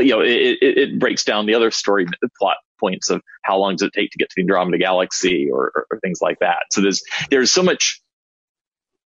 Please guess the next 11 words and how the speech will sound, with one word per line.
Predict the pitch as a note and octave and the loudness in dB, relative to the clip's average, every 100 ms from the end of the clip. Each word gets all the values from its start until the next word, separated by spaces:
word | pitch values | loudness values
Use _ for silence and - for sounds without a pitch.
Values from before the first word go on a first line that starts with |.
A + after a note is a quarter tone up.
| _ _ - | _ _ -8
hand | - F3 F#3 F3 | -2 0 2 4
waviness | C3+ B2 A2+ G#2+ - | 6 4 2 0 0
of, | A2 G#2+ G2 | 0 0 -4
we | - A#2 | 0 2
want | A2+ A#2+ D3 - | 2 2 0 -2
to | C3+ | -2
establish | - B2 A2 A2 A2 - - | 0 0 0 2 0 -2 -6
that | - | -6
there | - G#2+ G2+ | 0 2 4
is, | G2+ G2 F#2+ - | 4 4 2 -2
it | - | -2